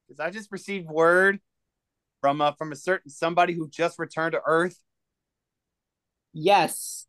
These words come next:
Speaker 2: So if we could figure out by the title,
Speaker 1: He, he,
Speaker 2: also, this is
Speaker 1: he
Speaker 2: our
Speaker 1: said, he said something about it. Uh, I, I, I think I just got a word. And I think, and I think the words he says are, "The invasion is here." What the
Speaker 2: Yeah.
Speaker 1: fuck does that mean?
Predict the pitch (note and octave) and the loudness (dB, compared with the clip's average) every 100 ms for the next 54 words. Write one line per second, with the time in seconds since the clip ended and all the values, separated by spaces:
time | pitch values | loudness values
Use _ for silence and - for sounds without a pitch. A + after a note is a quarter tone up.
0 | - - F#3 F3+ A3 A3+ A3 G3+ F#3+ F3+ | -10 0 2 4 2 4 4 4 4 2
1 | E3+ G#3+ G3+ F3+ E3 D#3+ F3 D#3+ D#3 _ | 2 2 4 4 2 0 -2 -8 -10 _
2 | _ - F3+ F#3+ G3 G3 F#3 A3+ A3+ - | _ -4 0 6 6 6 6 6 6 0
3 | F3+ G#3 A#3 A3+ - A3+ A3+ G#3 G3 G3 | -6 2 2 2 0 -2 -2 0 4 4
4 | F#3+ _ _ _ _ _ _ _ _ _ | 2 _ _ _ _ _ _ _ _ _
5 | _ _ _ _ C#3+ D#3 D#3 D#3+ D3+ D3 | _ _ _ _ -4 -2 -2 -8 -10 -12
6 | E3 G#3+ G#3+ E3 F#3 F3 F3+ F#3 F#3 _ | -10 -12 -14 -8 -6 -4 -4 -4 -8 _
7 | _ _ _ _ - D#3 G3+ G3+ - C3+ | _ _ _ _ -12 -10 -10 -16 -18 -14
8 | D#3 E3+ F#3+ G3+ F3+ F#3+ F3 F3+ D#3 F3+ | -8 -8 -8 -6 -2 -2 -2 -8 -6 0
9 | E3+ E3+ D#3+ D#3 D3+ D3+ - _ _ _ | 2 2 2 4 4 2 -6 _ _ _
10 | _ _ _ _ _ _ _ B2 B2 A#2 | _ _ _ _ _ _ _ -12 -12 -8
11 | A#2+ B2+ B2+ B2 A#2+ A2 - _ - A#2+ | -4 -4 -4 -6 -6 -8 -12 _ -4 0
12 | G#2+ F2 E2+ _ _ _ _ _ _ - | 0 0 -8 _ _ _ _ _ _ 0
13 | A#4 A4+ A#4 - G#4 A#4 A#4+ D#4+ A3+ F#3 | 4 6 6 4 2 2 2 0 -4 -4